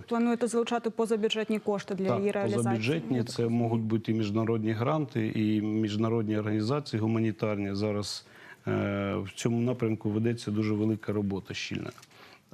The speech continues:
Speaker 2: Ну і то, що я повторюся, ті приміщення, які ми вже підрахували, от взяли за основу тисяча вісімсот п'ятдесят один, е,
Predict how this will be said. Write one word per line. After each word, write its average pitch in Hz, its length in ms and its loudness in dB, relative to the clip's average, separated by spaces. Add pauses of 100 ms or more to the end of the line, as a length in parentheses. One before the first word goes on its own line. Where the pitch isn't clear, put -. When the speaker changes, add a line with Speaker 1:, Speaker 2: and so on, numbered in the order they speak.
(140)
Speaker 2:
Ну 139 320 2
і 117 60 2
то, 123 140 -2
що 117 140 -2
я 120 80 0
повторюся, 120 640 0
ті - 280 -4
приміщення, 120 600 0
які 113 280 0
ми 113 160 2
вже 104 480 0 (300)
підрахували, 117 680 0
от 104 140 -2
взяли 107 260 0
за 104 140 0
основу 104 340 -2
тисяча 107 320 -4
вісімсот 104 480 -4 (420)
п'ятдесят 104 460 -2
один, 107 200 2
е, 104 160 -2